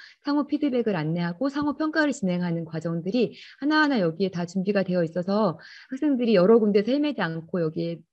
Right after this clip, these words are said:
모여 오면 다 알아볼 수 있게끔 마련을 하고 있습니다. 하나하나에 대해서는 좀 이따 다시 살펴보도록 하겠습니다.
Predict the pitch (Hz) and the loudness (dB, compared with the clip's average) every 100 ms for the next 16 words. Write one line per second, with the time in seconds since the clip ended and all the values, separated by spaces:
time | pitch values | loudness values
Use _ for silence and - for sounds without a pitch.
0 | - - 175 175 175 _ _ _ 175 180 | -14 -4 0 0 0 _ _ _ -2 0
1 | 254 294 - _ - 160 170 180 180 180 | 0 -2 -14 _ -6 -2 0 0 -2 -6
2 | 165 175 175 185 196 165 160 _ _ - | -8 -8 -4 0 0 0 -6 _ _ -8
3 | 160 170 175 214 262 196 - 165 156 156 | -4 -2 -2 -4 -4 -4 -4 -8 -8 -10
4 | - - - 339 370 339 294 269 185 185 | -16 -12 -4 2 2 4 4 4 4 2
5 | 180 175 202 160 160 147 - 190 202 208 | -2 0 -4 -4 -8 -10 -8 -8 -6 -8
6 | 165 156 160 175 208 214 165 151 156 | -8 -6 -6 -8 -10 -8 -10 -12 -14